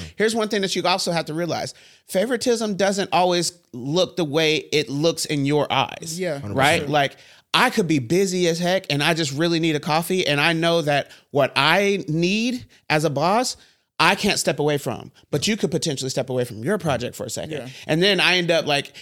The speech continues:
Speaker 1: if I send you a couple times, you may know my order. So, "Hey, bro, can you g-, grab me a coffee real quick?
Speaker 2: Right.
Speaker 1: Get yourself something." I'm not thinking, a-, as a supervisor, I might not be thinking, "Oh my God, you're my favorite person."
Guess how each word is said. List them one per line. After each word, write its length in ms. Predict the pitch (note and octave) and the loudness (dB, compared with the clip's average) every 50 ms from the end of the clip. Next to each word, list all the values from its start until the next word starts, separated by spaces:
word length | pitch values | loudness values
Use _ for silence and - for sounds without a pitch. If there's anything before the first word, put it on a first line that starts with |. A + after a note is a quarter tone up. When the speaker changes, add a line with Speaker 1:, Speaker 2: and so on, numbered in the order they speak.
| - - | -6 -4
Speaker 1:
if 100 | D#3+ D3+ | -2 0
I 120 | F3+ E3 | 0 0
send 300 | D#3+ - - G#3 F#3+ F#3 E3 | 0 0 -2 -2 -2 -2 0
you 100 | G3 G3+ | 0 0
a 40 | F#3+ | 0
couple 200 | G3 F3 C#3 C#3 | 0 -2 -4 -4
times, 380 | C3 - C#3+ C#3 C3 C#3 C3 D3+ | -4 -4 -4 -4 -4 -4 -4 -4
you 80 | F#3 | -2
may 180 | F#3+ F3 D3+ D3 | 0 0 2 2
know 240 | C#3 D#3 F#3+ A#3+ G3+ | 2 2 2 2 2
my 180 | F3 D#3+ D#3 | 2 2 2
order. 300 | C3+ C3+ C#3+ C#3+ D3 C#3+ | 2 2 2 2 2 0
So, 280 | C3 - D#3+ D3 D3 A#2+ - | 0 2 2 2 0 0 0
"Hey, 160 | D3 D#3 D3 | 0 0 0
bro, 160 | B2 C3+ C3 | 0 -2 -2
can 120 | - D#3 | -2 -4
you 40 | C#3 | -4
g-, 220 | B2 C#3 C3+ - C3 | -2 -4 -4 -2 0
grab 180 | C#3+ C#3 C3 | 0 0 0
me 80 | C3+ C3 | 0 -2
a 60 | B2 | -2
coffee 280 | - C#3+ C3 - C3 - | -2 -2 -2 -2 -4 -8
real 140 | - G#2 | -8 -8
quick? 220 | - - A#2+ G#2 - | -6 -8 -8 -8 -8
Speaker 2:
Right. 320 | D3 D3+ D3 C#3+ C3 - - | -10 -10 -10 -10 -10 -6 -2
Speaker 1:
Get 160 | D3 C#3+ - | -2 0 0
yourself 300 | D#3+ C#3+ - C#3+ B2 - | 0 0 0 -2 -2 -2
something." 320 | - A#2 A2 - F2 - - - - - - - _ - | -4 -6 -8 -8 -12 -12 -14 -18 -20 -20 -20 -12 _ -2
I'm 200 | E3+ G3+ A#3+ A#3 | 0 2 2 2
not 220 | A3 G#3+ F#3 E3 - | 2 0 0 0 0
thinking, 440 | G#3 F3+ F3 E3 E3 D#3+ D#3 C#3+ - - | 0 0 0 2 2 2 2 2 0 0
a-, 200 | - D#3 D#3 - | 0 0 2 2
as 140 | D3+ D#3 C#3 | 2 0 0
a 80 | C#3+ C3+ | 0 -2
supervisor, 520 | - A#3 B3 G3+ F#3 D#3 D3 C#3 C3 D#3 | -2 -2 -2 -2 0 0 2 2 2 0
I 40 | D3 | 0
might 220 | F3+ F#3 D#3+ - | 0 0 0 0
not 160 | C#3+ D3+ C#3 - | 0 -2 -2 -2
be 100 | C#3 C3 | -4 -4
thinking, 380 | - D#3 C#3 B2+ C3+ C3 A#2 - | -4 -4 -4 -4 -6 -8 -4 0
"Oh 120 | - E3 E3+ | 0 2 2
my 160 | E3 D3+ C#3 | 4 2 2
God, 400 | C3+ C#3 D3+ D3 C#3+ C#3+ C#3 B2+ - - - - _ _ _ _ - | 2 2 2 2 2 2 0 -2 -6 -14 -20 -20 _ _ _ _ -6
you're 180 | - D3 E3+ E3 | -2 0 2 2
my 220 | D#3 C#3+ C#3 B2+ | 4 2 2 2
favorite 400 | - - F3+ D#3 D3+ C#3+ A#2 G2+ | 2 0 0 0 0 0 -4 -2
person." 500 | - F#3+ G3 F#3+ - - B2+ A#2+ A#2+ C#3 | 0 0 0 0 0 -4 -4 -4 -6 -8